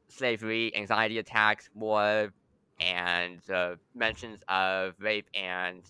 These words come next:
transphobia, which I would say, so, so, just pause here, because transphobia, that was something I saw in the trigger warnings. I didn't, I didn't pick up on it until I looked up,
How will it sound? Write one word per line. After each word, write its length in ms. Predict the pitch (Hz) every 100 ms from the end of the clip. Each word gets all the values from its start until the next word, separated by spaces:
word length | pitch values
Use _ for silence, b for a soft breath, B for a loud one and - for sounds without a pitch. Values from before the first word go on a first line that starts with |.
| _ -
transphobia, 840 | 92 - 98 95 98 92 90 92 - _ _ _ _ _ _ _ _ _ -
which 460 | 101 92 - - _ _ _ B 175
I 60 | 190
would 100 | 214
say, 160 | 214 170
so, 220 | 180 - _ _ _ -
so, 240 | 170 170 - _ _ _ _
just 140 | 170 -
pause 260 | 190 185
here, 140 | 165 123
because 160 | 139
transphobia, 680 | - 185 175 185 185 160 131
that 220 | 165 202
was 100 | 208
something 200 | 220 208
I 140 | 175
saw 280 | 139 156 151
in 80 | 143
the 40 |
trigger 220 | 117 143 151
warnings. 300 | 165 170 -
I 160 | 135
didn't, 200 | 165 151 - -
I 140 | 131
didn't 140 | 160 147
pick 160 | 120
up 140 | 127 147
on 140 | 160
it 140 | 170
until 160 | 123 127
I 60 | 113
looked 180 | 117
up, 140 | 131